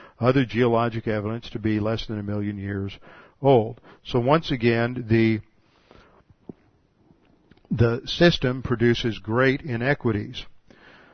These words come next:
Another event that's thought to produce some, some consistent dating would be volcanic events in the oceans. And the question there is, does water pressure really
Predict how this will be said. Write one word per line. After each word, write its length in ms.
Another 540
event 520
that's 240
thought 300
to 360
produce 400
some, 260
some 320
consistent 560
dating 320
would 120
be 160
volcanic 840
events 440
in 120
the 140
oceans. 580
And 320
the 60
question 400
there 220
is, 100
does 180
water 300
pressure 380
really 320